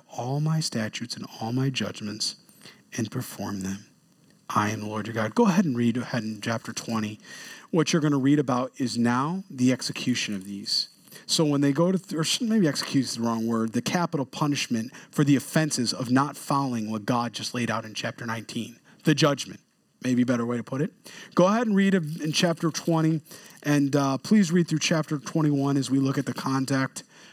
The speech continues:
um, of the priests as well. And then we're getting, boy, twenty-two, twenty-three, twenty-four, so one, two, three. We probably have four more teachings in the book of Leviticus, and then we're gonna be into the book of Numbers. And remember, for the first half of the book of Numbers, where are they still?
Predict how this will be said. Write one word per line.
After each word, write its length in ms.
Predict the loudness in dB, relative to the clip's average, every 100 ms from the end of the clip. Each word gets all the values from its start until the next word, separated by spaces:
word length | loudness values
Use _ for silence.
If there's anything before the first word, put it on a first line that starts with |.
| _
um, 400 | -4 -2 0 -2
of 140 | -2 -2
the 80 | -2
priests 400 | 2 4 4 0
as 100 | -2
well. 400 | 0 0 0 -2
And 100 | 0
then 220 | 2 2 0 -10 0
we're 120 | 4
getting, 280 | 6 4 -4 -6
boy, 280 | 0 0 -2 -8 _ _ -20 _ _ -20
twenty-two, 480 | -2 2 2 4 2
twenty-three, 800 | 2 0 0 4 4 6 2 -2
twenty-four, 480 | -8 -6 -4 -2 0
so 140 | -2
one, 240 | -4 -2 -2
two, 420 | 0 2 4 2
three. 920 | 0 -8 -20 -18 -6 0 4 4 2 0 -8 0
We 80 | 4
probably 340 | 6 6 6 2
have 100 | 2
four 240 | 0 2
more 200 | 2 0
teachings 720 | 2 2 2 -2 -6 -6 -8 _ _ -20 -4
in 140 | 2
the 80 | 4
book 180 | 4 2
of 120 | 2
Leviticus, 500 | 2 4 2 0 -2 0
and 100 | 2
then 140 | 4
we're 120 | 2
gonna 120 | 2 2
be 140 | 2
into 160 | 2 0
the 80 |
book 180 | 0 -2
of 80 | 0
Numbers. 560 | 0 2 2 2 -2 -8 _ -20 -2
And 100 | 4
remember, 300 | 6 4 2
for 120 | 0
the 80 | 0
first 260 | 2 2 4
half 160 | 2
of 40 | 2
the 60 |
book 160 | 2 2
of 60 | 2
Numbers, 280 | 0 0
where 200 | 2 2
are 60 | 2
they 120 | 0
still? 400 | 0 -2 -2 -4